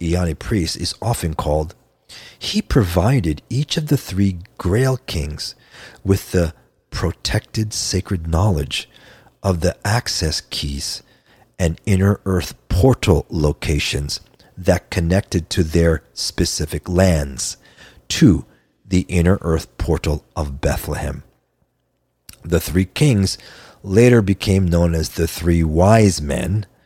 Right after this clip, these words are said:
within the Anunnaki falsified legends, and these three kings, due to their knowledge of Earth's Templar, inner earth portal locations and the eternal life Christos seeding mission,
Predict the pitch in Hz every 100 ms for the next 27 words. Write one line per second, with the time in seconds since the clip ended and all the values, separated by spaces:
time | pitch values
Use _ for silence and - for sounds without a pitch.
0 | _ _ - - - 87 - 87 80 76
1 | 78 - 92 92 87 85 82 - 78 78
2 | - 85 85 78 - 73 76 80 87 95
3 | - - - - - _ - - - -
4 | - 90 82 92 87 - 101 113 - 120
5 | 101 80 76 80 120 156 - 135 135 131
6 | 107 110 101 82 - - 82 - 87 85
7 | - - - 110 117 - 76 76 - -
8 | - - _ _ _ - 104 98 98 104
9 | 90 85 - - 92 - 78 76 - 113
10 | 120 - 76 76 - _ _ _ _ -
11 | 80 87 78 - - 92 80 78 80 -
12 | - 90 - - 76 - 90 87 78 78
13 | 107 - - 62